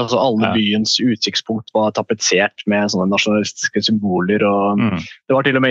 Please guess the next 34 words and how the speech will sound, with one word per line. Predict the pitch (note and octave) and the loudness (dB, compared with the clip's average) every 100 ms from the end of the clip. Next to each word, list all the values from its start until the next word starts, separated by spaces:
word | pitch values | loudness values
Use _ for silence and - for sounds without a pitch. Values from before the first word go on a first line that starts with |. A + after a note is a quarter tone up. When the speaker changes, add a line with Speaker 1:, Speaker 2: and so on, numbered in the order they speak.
| B2 | 0
Speaker 1:
informasjonsfilmer, | C3+ C3+ - A2 F#2+ F#2+ - A#2+ G#2 F#2+ B2+ E3 | 0 -2 -2 -4 -6 -6 -2 -2 0 0 2 2
eh, | D#3+ D#3 D3+ | 2 2 0
på | C#3 C#3 C3+ | 0 -2 0
Taksim-torget, | C3 - A2 G2+ G2+ A2+ | -2 -2 -2 0 -2 0
da, | D#3 | 0
nesten | C#3 C3 B2 | 0 -2 -2
litt | A2 | -2
sånn | G#2 G2+ | -2 -2
propagandaaktige | A2 A2+ F#2 E2 F2+ F#2+ - F#2 G#2+ | -2 0 -2 0 -2 -2 -2 0 2
i | A2 A2 | 2 2
Speaker 2:
Ja. | B2+ | 0
Speaker 1:
formen. | G#2+ F2+ C#3 | -2 0 -2
<laughs> | C#3 C3+ B2+ B2+ C3 - C3+ C#3+ - - - - - _ | -2 -2 0 0 -2 -2 -2 -2 -4 -6 -6 -6 -10 _
Speaker 2:
Ja, | B2 E3+ | -2 2
så | D#3 | 2
Speaker 1:
Så | C3+ | 2
Speaker 2:
det | C3 | 2
kan | C3 | 2
godt | - - | 0 2
være | A#3 D3+ D#3+ | 2 4 2
mer | D#3 C3+ B2+ D3 D3 | 2 2 4 2 2
nå, | C3 D#3 D#3 D#3 | 2 0 -2 -2
eh, | D3 C#3 | -2 -2
ettersom, | A#2+ B2 A#2+ B2 | -2 -2 0 0
eh, | B2 A#2+ A#2+ | 0 0 0
altså, | - | 0
Republikken | B2+ A2+ G#2+ G2+ B2 G#2+ | -2 0 -2 0 -2 -2
Tyrkia | G2 - G#2+ | -2 -2 0
fyller | A#2+ F#2+ G2 | 0 0 0
hundre | G2 F#2 F#2+ | 0 0 0
nå | F#2 G2 | 0 0
i | F#2+ F#2+ | 0 0
tjue | F2+ F#2+ | 0 -2
tjuetre. | E2+ G2+ A2+ C3+ | 0 -2 0 -2